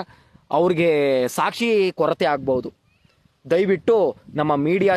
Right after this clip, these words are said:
ಚಾನಲ್ನಲ್ಲಿ ಇವತ್ತು ಯಾರ್ಯಾರೆಲ್ಲ ಕೂತ್ಕೊಂಡು "ಆತ ಅಲ್ಲಿಗೆ ಹೋಗಿ ಮರ್ಮಾಂಬಕ್ಕೆ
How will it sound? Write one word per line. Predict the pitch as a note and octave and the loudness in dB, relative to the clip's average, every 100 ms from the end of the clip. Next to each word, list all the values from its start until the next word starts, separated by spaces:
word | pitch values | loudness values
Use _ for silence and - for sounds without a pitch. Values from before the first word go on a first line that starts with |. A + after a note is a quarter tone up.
| F#3 | 0
ಚಾನಲ್ನಲ್ಲಿ | E3 E3+ E3+ E3+ | 0 0 0 0
ಇವತ್ತು | E3 E3+ C#3+ | -2 -2 -2
ಯಾರ್ಯಾರೆಲ್ಲ | E3+ A3 A3 B3 C4 C4 A3+ | 0 0 0 0 0 -2 -2
ಕೂತ್ಕೊಂಡು | A3+ - F#3 D#3+ F3+ G3+ F#3 _ _ - C#3+ | -2 0 0 0 0 0 -4 _ _ -4 -2
"ಆತ | D#3 D#3 | 0 0
ಅಲ್ಲಿಗೆ | C#3+ E3+ D#3+ | 0 0 0
ಹೋಗಿ | E3 | 0
ಮರ್ಮಾಂಬಕ್ಕೆ | C3+ C#3+ E3+ E3+ D#3+ - | 0 0 0 0 -2 0